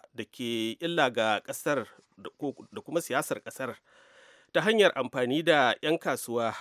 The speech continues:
da ƙungiyoyi masu zaman kansu wajen yaɗa manufofinsu, wadda wani lokacin ma takan shafi matakan gwamnati, da rushe manufofin ayyukan rundunar sojin ƙasar. Sanarwar ta ce,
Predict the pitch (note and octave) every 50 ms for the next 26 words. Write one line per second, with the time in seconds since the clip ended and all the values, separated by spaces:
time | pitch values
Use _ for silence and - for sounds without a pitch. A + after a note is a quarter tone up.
0 | - C3 B2+ G#2 - D3 D3 D#3 D#3 D#3 D#3+ E3+ D#3+ C3+ - - B2+ C3 C#3+ D3
1 | C#3+ C#3 - F#3 D3 C3 - - G#2 F#2+ - _ _ _ _ _ _ _ A2+ C3
2 | C3 D3 C#3+ C#3 C#3+ D#3 E3+ - D#3+ C#3 B2 A2+ A2 B2+ C#3 D3 C#3+ - - D#3+
3 | D3+ C#3+ C#3 - - D#3 D#3 D3+ D#3 D3 - - B2 F#2+ - _ _ _ _ _
4 | _ - G2+ A#2+ C3 C3 B2 C3+ B2+ B2+ A#2 A2 A2 - C3 C3 C3 C#3+ D3 D3+
5 | E3 D#3+ - D3+ C3 - - D3 A#2+ A#2 A2+ A2 G#2+ - - - _ _ _ _
6 | _ - C#3 - E3 C#3 C3 - B2+ G#2+ - - C#3+ C#3 C#3+ D3 C#3 A#2+ - -
7 | F#2+ F#2 - - C3 B2 A#2+ C3 C3 C3+ C#3 C3+ - - B2 - - _ _ _
8 | _ _ _ _ G#2 A2 G#2+ A2+ C#3+ E3 E3+ - - E3+ C#3+ C3 A#2+ A2 C3 D3
9 | D#3 - - D#3 C#3 - E3+ D3+ D#3 - D3+ D3+ F3+ F#3 - F3 D3 C3+ B2+ A#2
10 | G#2+ G#2 G#2 A2 A#2+ A2+ C3 C3+ D3+ D3 D3+ D3+ D3+ C#3 - - F#3 F#3 D3+ A#2
11 | - - - - - C3 A#2+ G#2+ - - _ _ _ _ _ _ _ _ _ _
12 | _ _ - - G#3+ A#3+ A#3 F3+ C#3+ D3 E3 E3 C#3+ - - C3 C3 - - -
13 | - B2+ G#2+